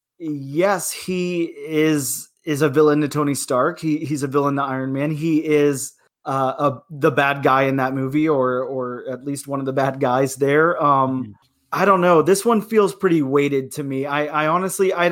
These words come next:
Speaker 1: I don't know if we're looking for my opinion yet, or, or just me to, to
Speaker 2: <laughs>
Speaker 1: announce
Speaker 2: No,
Speaker 1: them,
Speaker 2: just,
Speaker 1: but,
Speaker 2: we're just trying to
Speaker 1: but,
Speaker 2: break it down, trying to,
Speaker 1: but,
Speaker 2: trying to make an
Speaker 1: yeah.
Speaker 2: argument for either.
Speaker 1: <laughs>
Speaker 2: And when you s-, talked about the caller and how we,
Speaker 1: Mm-hmm.
Speaker 2: we talked about the caller on that episode,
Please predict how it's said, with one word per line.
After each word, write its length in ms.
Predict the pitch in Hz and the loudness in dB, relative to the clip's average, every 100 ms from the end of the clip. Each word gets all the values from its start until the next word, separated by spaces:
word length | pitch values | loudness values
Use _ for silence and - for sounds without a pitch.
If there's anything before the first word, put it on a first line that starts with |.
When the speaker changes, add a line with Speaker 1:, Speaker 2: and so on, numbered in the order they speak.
| 202 | 2
Speaker 1:
I 60 | 202 | 0
don't 140 | 220 | 0
know 120 | 208 | 2
if 100 | 208 | 2
we're 60 | 196 | 2
looking 260 | 185 190 | 0 -2
for 120 | 175 180 | -2 0
my 160 | 165 | 2
opinion 540 | 139 131 160 180 190 190 | 0 -2 -4 -4 -2 -2
yet, 280 | 202 202 | -2 -2
or, 220 | 180 156 160 | 2 2 2
or 140 | 151 | -2
just 240 | 139 165 | -2 -6
me 120 | 170 165 | -6 -8
to, 320 | 151 165 160 | -4 -4 -4
to 200 | - 165 | -4 -4
Speaker 2:
<laughs> 20 | |
Speaker 1:
announce 180 | 143 147 | 2 6
Speaker 2:
No, 220 | 240 196 | 6 4
Speaker 1:
them, 20 | 175 | 2
Speaker 2:
just, 160 | 165 | 0
Speaker 1:
but, 100 | 185 | 0
Speaker 2:
we're 100 | 156 | -2
just 180 | 185 214 | -2 -4
trying 160 | - 202 | -4 0
to 80 | 185 | 2
Speaker 1:
but, 60 | |
Speaker 2:
break 200 | 165 147 | 2 -2
it 80 | 135 | -6
down, 360 | 143 143 107 104 | -4 -4 -4 -8
trying 200 | 143 143 | -8 -4
to, 80 | |
Speaker 1:
but, 120 | 156 180 | 0 -2
Speaker 2:
trying 120 | 180 | -2
to 60 | |
make 100 | 220 214 | -8 -2
an 80 | |
Speaker 1:
yeah. 160 | 180 165 | 2 4
Speaker 2:
argument 420 | 143 123 127 113 | 2 -2 -8 -4
for 160 | - 202 | 0 0
either. 360 | 127 151 - 104 - - | 0 -4 -4 -10 -20 -20
Speaker 1:
<laughs> 220 | - 214 | -10 -4
Speaker 2:
And 100 | 165 | -2
when 100 | 185 | -2
you 60 | 233 | -6
s-, 160 | - | -10
talked 280 | - 190 - | -4 -4 -4
about 160 | 185 156 | -8 -10
the 80 | |
caller 480 | - - 147 151 135 | -14 -4 -2 0 -2
and 220 | 117 120 110 | -4 -12 -6
how 160 | 165 | -4
we, 140 | 156 175 | -2 -4
Speaker 1:
Mm-hmm. 80 | 180 | -6
Speaker 2:
we 160 | 127 | -10
talked 280 | 120 135 139 | -8 -6 -6
about 120 | 143 | -10
the 60 | 120 | -12
caller 200 | - 123 | -8 -8
on 100 | 117 | -8
that 100 | 113 | -10
episode, 420 | 117 127 - 113 | -10 -12 -10 -10